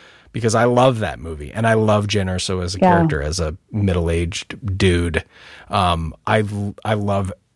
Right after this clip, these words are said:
Speaker 1: everything she stands for, and I absolutely think that's, it's, she's a great character. So I, I
Speaker 2: Yeah.
Speaker 1: love when I hear people say, "I relate to that character," because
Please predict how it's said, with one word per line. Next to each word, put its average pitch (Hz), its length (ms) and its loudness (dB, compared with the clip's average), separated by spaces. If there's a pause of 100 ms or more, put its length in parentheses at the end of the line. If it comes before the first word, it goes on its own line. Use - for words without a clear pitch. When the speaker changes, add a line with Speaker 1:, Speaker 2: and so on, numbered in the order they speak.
(120)
Speaker 1:
everything 127 480 4
she 113 180 -2
stands 101 400 -2
for, 98 240 0
and 95 100 -2
I 92 100 -2
absolutely 90 420 -4
think 92 200 -8
that's, - 420 -6
it's, - 340 -8 (160)
she's 143 260 2
a 151 60 6
great 117 420 -2
character. 82 480 -12
So - 160 -4
I, 101 80 0
I 104 100 -2
Speaker 2:
Yeah. - 300 4
Speaker 1:
love 110 320 2
when 101 160 -4
I 92 60 -4
hear 98 240 -4
people 98 320 -6
say, 101 240 -2
"I 90 60 -4
relate 104 440 -4
to 151 120 2
that 151 180 2
character," 165 400 -2
because 92 580 -4